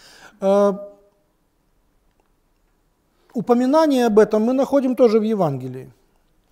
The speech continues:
Значит, смотрите, здесь мы... Каждый год, это тоже Евангелие Луки,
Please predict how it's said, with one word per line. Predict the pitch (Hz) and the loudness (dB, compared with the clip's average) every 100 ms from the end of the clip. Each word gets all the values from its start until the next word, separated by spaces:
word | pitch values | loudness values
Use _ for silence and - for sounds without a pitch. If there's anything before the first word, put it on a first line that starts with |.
| _ _ _ 156 | _ _ _ -20
Значит, | 147 | -12
смотрите, | 190 220 196 160 | -6 -2 -2 -4
здесь | 151 190 | -6 -6
мы... | 175 190 - _ _ _ _ - - _ | -6 -12 -16 _ _ _ _ -20 -20 _
Каждый | 262 302 254 277 | 2 2 2 -2
год, | 214 233 226 - | 2 2 2 -6
это | 214 | -12
тоже | 196 233 196 | -4 -2 0
Евангелие | 214 208 190 190 | 0 0 0 -2
Луки, | 190 190 165 127 | -2 -4 -6 -8